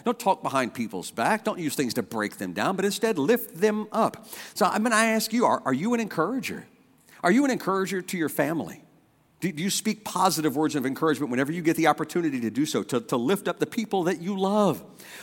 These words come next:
Are, are you an encourager to your friends, that circle of people around you that you spend most of your time with? How about at your job? Are you an encourager? Do you encourage other people where you work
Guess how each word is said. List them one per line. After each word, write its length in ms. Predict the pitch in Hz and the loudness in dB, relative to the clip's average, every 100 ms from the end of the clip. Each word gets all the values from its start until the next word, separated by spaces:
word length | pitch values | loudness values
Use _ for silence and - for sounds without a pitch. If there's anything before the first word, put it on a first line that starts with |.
| 185 | 2
Are, 100 | 190 | 6
are 120 | 180 | 6
you 140 | 220 | 6
an 60 | 202 | 4
encourager 480 | 165 214 202 165 160 | 2 2 2 2 0
to 160 | 185 | 0
your 160 | 175 160 | 0 0
friends, 540 | - 190 185 156 117 | 0 2 4 4 2
that 120 | 143 | 0
circle 380 | - 190 180 170 | -2 -4 -2 -2
of 80 | 131 | -2
people 220 | 170 165 | -4 -2
around 260 | 151 165 160 | 2 2 0
you 80 | 123 | -2
that 180 | 139 | -4
you 80 | 170 | -8
spend 340 | - 190 165 147 | -6 -2 0 2
most 240 | 160 160 | 2 0
of 80 | 135 | -4
your 100 | 139 | -4
time 260 | - 156 | -4 0
with? 180 | 151 113 - - - | 0 0 -4 -14 0
How 200 | 208 285 | 2 4
about 300 | 196 160 170 | 8 6 6
at 200 | 147 156 | 2 0
your 140 | 131 | -2
job? 580 | 113 107 107 98 80 80 - | -2 2 2 2 -2 -8 -6
Are 120 | 117 | -4
you 180 | 127 120 | -2 -2
an 80 | |
encourager? 640 | 107 95 104 82 - - - _ _ _ _ _ _ _ _ | -2 -4 -6 -6 -10 -12 -16 _ _ _ _ _ _ _ _
Do 100 | 135 | -2
you 120 | 196 | 2
encourage 500 | 180 - 202 185 151 - | 2 2 2 4 2 2
other 220 | 147 143 | 2 2
people 340 | - 156 139 | 0 -4 -2
where 160 | 117 120 | 0 -2
you 200 | 104 113 | -2 -6
work 420 | 101 101 78 - | -2 -4 -4 -14